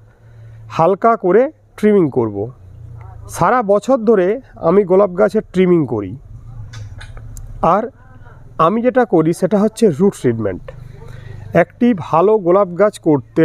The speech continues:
হলে সেটা জমির মাটিতেই করুন কি টবের মাটিতেই করুন, যেখানেই গোলাপ গাছ করুন, সব সময় দেখতে হবে যেন এই রুট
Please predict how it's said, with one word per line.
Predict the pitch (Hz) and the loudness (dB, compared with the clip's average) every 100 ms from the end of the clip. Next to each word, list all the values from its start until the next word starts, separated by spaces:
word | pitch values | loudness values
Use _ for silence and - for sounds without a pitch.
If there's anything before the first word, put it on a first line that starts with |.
| 135 | 2
হলে | 123 127 208 - - - | 0 0 -2 -8 -20 -2
সেটা | 151 180 180 165 - - - 117 | 2 2 0 -4 -16 -20 -8 0
জমির | 147 185 220 | 4 4 2
মাটিতেই | 220 220 208 240 220 | 0 0 -2 -2 2
করুন | 247 226 131 95 _ _ - - - | 2 2 0 -6 _ _ -20 -20 0
কি | 262 - | 0 2
টবের | 185 175 190 175 | 2 2 2 2
মাটিতেই | 151 131 127 107 | 0 -2 -2 -2
করুন, | 98 92 120 - _ - _ - | -6 -6 -8 -14 _ -20 _ 0
যেখানেই | 135 185 196 233 247 | 2 4 2 2 2
গোলাপ | 196 208 175 | 4 2 2
গাছ | 196 - - | 0 0 0
করুন, | 143 185 247 - _ - | 2 2 -2 -8 _ -4
সব | 180 202 - | -2 -2 -2
সময় | 240 180 185 226 - - - 147 | 2 2 2 -2 -12 -20 -14 0
দেখতে | 160 - 240 202 | 0 2 0 2
হবে | 220 233 208 | 2 4 4
যেন | 185 202 226 233 _ _ - - - 190 | 2 2 0 -2 _ _ -20 -20 -2 2
এই | 180 190 190 - - - 143 127 | 4 2 -6 -14 -8 -2 0 2
রুট | 165 240 - | 4 4 0